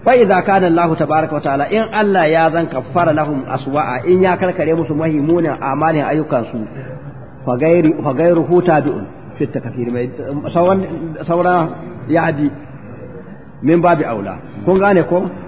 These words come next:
An yafe masa babba balle karami. Wa amma ko, eh, wa aula yafi min babi aula. Wa amma jazaohu, amma sakamakonsa ta'ala da'iman bi ahsan, da an ka ce wanda yake kyawo. Mimma yastahiqul a-, amil, ga abin da yake mai aikatawa na aikatawa wanda yake kyawo.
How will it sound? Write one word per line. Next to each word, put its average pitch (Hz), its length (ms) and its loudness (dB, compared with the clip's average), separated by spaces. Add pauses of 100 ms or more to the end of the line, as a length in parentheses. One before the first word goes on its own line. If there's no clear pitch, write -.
(160)
An 175 140 4
yafe 196 280 4
masa 185 200 2
babba 156 220 0
balle 170 220 2
karami. 175 360 2 (840)
Wa 233 240 6
amma 202 420 4
ko, 220 120 -2 (440)
eh, 185 160 2 (140)
wa 208 160 6
aula 147 240 6
yafi 156 320 4 (340)
min 175 160 4
babi 175 200 2
aula. 117 280 -4
Wa 233 200 4
amma 208 200 4
jazaohu, 170 480 2
amma 175 220 2
sakamakonsa 175 500 -2
ta'ala 156 380 2
da'iman 170 480 2 (320)
bi 156 100 0
ahsan, 170 320 2
da 147 120 0
an 180 80 -2
ka - 120 -4
ce 165 60 0
wanda 165 220 2
yake 143 140 -2
kyawo. 151 420 2 (500)
Mimma 165 300 4
yastahiqul 170 420 2
a-, 165 180 -2 (200)
amil, 160 200 2
ga 135 120 -2
abin 180 220 0
da 175 60 2
yake 170 140 0
mai 147 140 0
aikatawa 160 500 0
na 139 100 -2
aikatawa 147 440 -2
wanda 156 160 0
yake 135 140 -2
kyawo. 143 420 2